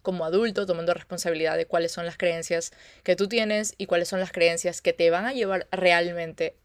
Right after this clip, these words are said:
a explotar todo ese potencial que tienes, esa capacidad.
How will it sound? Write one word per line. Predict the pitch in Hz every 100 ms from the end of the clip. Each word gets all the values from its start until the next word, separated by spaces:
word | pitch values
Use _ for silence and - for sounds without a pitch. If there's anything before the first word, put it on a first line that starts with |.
| -
a | 180 165 180 - - - - _ _ _ _ _ _ _ _ _ _ _ _ -
explotar | 202 196 185 208
todo | 185
ese | 180 180
potencial | 175 175 170 170
que | -
tienes, | - - -
esa | 180 185
capacidad. | 190 190 175 190 180 170